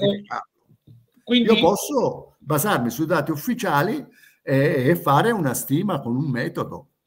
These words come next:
Speaker 1: eh,
Speaker 2: Professore,
Speaker 1: che
Speaker 2: Eh, ma a questo punto, eh, no, faccio una domanda non allo scientifico, al, a, eh, al professore,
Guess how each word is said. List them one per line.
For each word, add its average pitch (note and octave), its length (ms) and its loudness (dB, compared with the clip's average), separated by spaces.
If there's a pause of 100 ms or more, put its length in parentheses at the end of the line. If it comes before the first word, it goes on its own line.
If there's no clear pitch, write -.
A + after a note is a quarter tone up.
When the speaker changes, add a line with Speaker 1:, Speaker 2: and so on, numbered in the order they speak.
(320)
Speaker 1:
eh, A2 340 -12
Speaker 2:
Professore, G3 560 6
Speaker 1:
che - 260 -6 (540)
Speaker 2:
Eh, F#3+ 320 -2
ma F#3+ 120 0
a F#3+ 40 -4
questo G3+ 280 0
punto, G3+ 420 2 (180)
eh, F3+ 60 -10
no, G#3 260 -10 (220)
faccio F#3+ 260 0
una G3 80 2
domanda G#3+ 400 2
non G#3+ 200 -2
allo F3 220 0
scientifico, F3+ 640 -4
al, D#3 220 2
a, E3 480 -2
eh, E3 140 -2
al D#3+ 220 -2
professore, D#3 680 -4